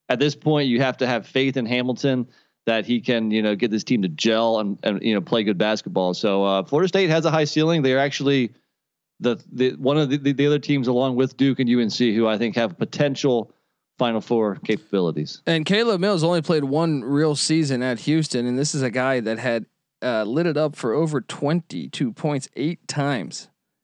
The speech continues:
Speaker 2: Eight
Speaker 1: He's a baller.
Speaker 2: times. Yeah, as a freshman there in Houston last year, just played a couple games. So
Speaker 1: The
Speaker 2: you
Speaker 1: other
Speaker 2: s-
Speaker 1: difference with Florida State too is that they're not gonna be as big on the interior. Usually they always have a couple seven-footers.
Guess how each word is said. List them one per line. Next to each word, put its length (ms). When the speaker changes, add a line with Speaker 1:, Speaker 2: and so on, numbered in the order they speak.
Speaker 2:
Eight 200
Speaker 1:
He's 140
a 40
baller. 300
Speaker 2:
times. 200
Yeah, 280
as 180
a 60
freshman 540
there 280
in 100
Houston 440
last 240
year, 100
just 220
played 160
a 40
couple 280
games. 360
So 140
Speaker 1:
The 60
Speaker 2:
you 40
Speaker 1:
other 140
Speaker 2:
s- 80
Speaker 1:
difference 580
with 180
Florida 220
State 240
too 220
is 140
that 180
they're 120
not 200
gonna 100
be 120
as 120
big 400
on 120
the 80
interior. 640
Usually 460
they 200
always 320
have 140
a 40
couple 260
seven-footers. 720